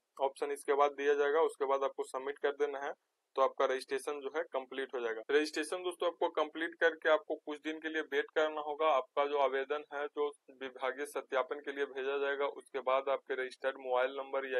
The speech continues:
email आईडी पे एक user आईडी और password को भेजा जाएगा। इसको आपको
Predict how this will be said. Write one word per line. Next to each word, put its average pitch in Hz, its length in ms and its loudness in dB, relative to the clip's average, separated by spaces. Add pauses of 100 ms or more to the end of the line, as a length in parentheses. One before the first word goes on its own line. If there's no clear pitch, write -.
email 135 240 -6
आईडी 131 240 -2
पे 143 240 0
एक 135 160 -8
user 131 380 -4
आईडी 131 220 0
और 131 200 -2
password 127 340 -2
को 131 160 -8
भेजा 127 300 -6
जाएगा। 127 420 -4
इसको - 180 -4
आपको 151 360 -2